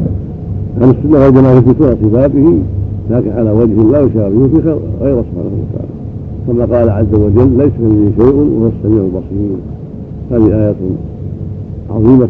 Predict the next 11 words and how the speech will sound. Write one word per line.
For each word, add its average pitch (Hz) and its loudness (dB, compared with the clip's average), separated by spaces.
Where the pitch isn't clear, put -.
محكمة 131 2
قاطعة 127 -2
تبطل 123 2
شبه 117 2
المشبهين 107 2
وضلال 120 0
الضالين 110 2
وتشبيه 117 2
الملبسين. 107 2
نعم. 120 0
الله 98 -4